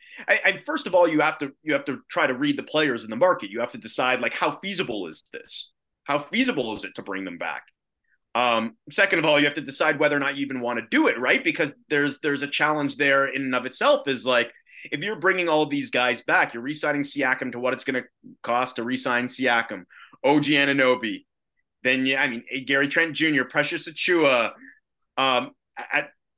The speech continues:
some point in the near future, they're gonna have to figure out, well, not figure out, they're obviously gonna extend Scottie, um, but there's gonna be a significant cost to doing that as well.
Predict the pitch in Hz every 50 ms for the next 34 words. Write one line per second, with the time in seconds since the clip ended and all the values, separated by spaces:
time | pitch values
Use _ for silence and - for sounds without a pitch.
0 | _ _ - - - 156 160 156 139 156 160 160 165 170 170 - 170 180 170 165
1 | 165 165 165 156 - 165 170 170 156 170 175 170 170 160 160 156 156 156 151 -
2 | 156 147 - 160 143 156 156 151 147 151 156 156 - - 165 160 147 139 127 -
3 | - 143 110 113 117 110 123 135 143 127 120 120 120 120 120 - 131 120 120 117
4 | 113 117 113 113 _ _ _ _ - 123 - - - 143 127 120 120 - - 160
5 | 170 180 151 127 117 131 147 147 - _ - - 127 127 127 123 123 131 143 -
6 | _ _ _ _ _ _ _ _ _ _ _ _ _ _ _ _ - 151 139 -
7 | - - _ _ - 147 143 143 143 131 - - - - _ - - 156 135 127
8 | 131 131 127 - - - 135 135 - 139 - 143 131 - - 131 131 127 - -
9 | - - 135 135 135 131 127 127 131 127 127 123 - 165 233 254 - - -